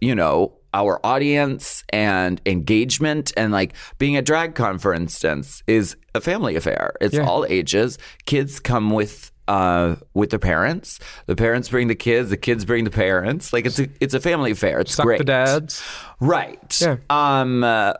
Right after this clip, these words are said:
Speaker 2: I was fully hitting on a dad at DragCon this weekend because I was like, "You, what are you doing over there just watching me?" I was like, "Cost thirty-five dollars to watch." He's like, "My daughters are in line." I was like, "Can they hold the camera?"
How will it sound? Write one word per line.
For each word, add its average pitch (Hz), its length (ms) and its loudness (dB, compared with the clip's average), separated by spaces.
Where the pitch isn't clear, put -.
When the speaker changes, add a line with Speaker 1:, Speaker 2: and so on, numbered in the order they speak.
Speaker 2:
I 165 80 2
was 139 140 0
fully 220 400 2
hitting 190 300 4
on 151 120 2
a 143 60 2
dad 139 260 2
at 135 100 0
DragCon 131 460 0
this 120 180 0
weekend 120 400 0
because 147 220 0
I 143 100 2
was 139 120 0
like, 135 180 2
"You, 156 260 2
what 196 140 4
are - 20 4
you 285 80 4
doing 233 200 2
over 156 120 2
there 139 140 4
just 120 140 -2
watching 131 640 2
me?" 120 200 2
I 120 60 -4
was 135 60 2
like, 147 120 0
"Cost 160 280 0
thirty-five 156 360 2
dollars 143 360 2
to 131 80 4
watch." 131 360 2
He's 139 140 2
like, 135 180 2
"My 127 120 0
daughters 127 360 2
are 120 140 2
in 117 80 0
line." 117 180 2
I 117 60 2
was 117 120 2
like, 131 200 0
"Can 135 120 2
they 127 80 4
hold 127 160 2
the - 60 -6
camera?" 147 400 0